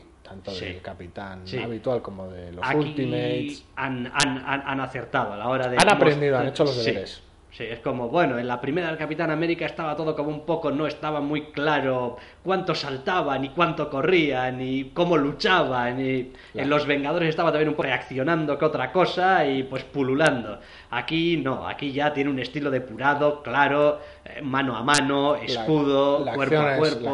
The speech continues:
Speaker 1: acción es rápida, sin ser borrosa, sin ser confusa, está muy bien coreografiada, está muy bien enmarcada y planteada de,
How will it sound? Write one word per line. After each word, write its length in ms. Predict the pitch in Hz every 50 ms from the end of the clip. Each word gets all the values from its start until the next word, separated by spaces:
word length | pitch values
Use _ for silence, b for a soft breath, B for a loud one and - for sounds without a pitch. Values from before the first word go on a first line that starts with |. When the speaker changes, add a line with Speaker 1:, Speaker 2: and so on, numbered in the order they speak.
| 139 143
Speaker 1:
acción 140 | 143 135 123
es 100 | 117 110
rápida, 400 | 113 131 131 117 127 117 117 113
sin 180 | - - 117 101
ser 160 | - - 107
borrosa, 680 | 107 107 113 123 143 160 151 151 - 139 131 131 127
sin 200 | 127 - - 101
ser 200 | - - 110 95
confusa, 680 | - 95 98 - - - 151 143 - - 135 127 127 120
está 360 | 117 - - - 113 107 98 76
muy 220 | 95 107 110 110
bien 160 | 104 101 101 101
coreografiada, 540 | 107 104 107 107 107 101 101 - 123 117
está 140 | - - 123
muy 120 | 113 113 123 117
bien 60 | 110
enmarcada 580 | 101 98 95 95 90 87 - 95 - 117 110 92
y 60 | 87
planteada 580 | - 95 90 92 90 - 127 135 139 131 127 -
de, 160 | - 82 -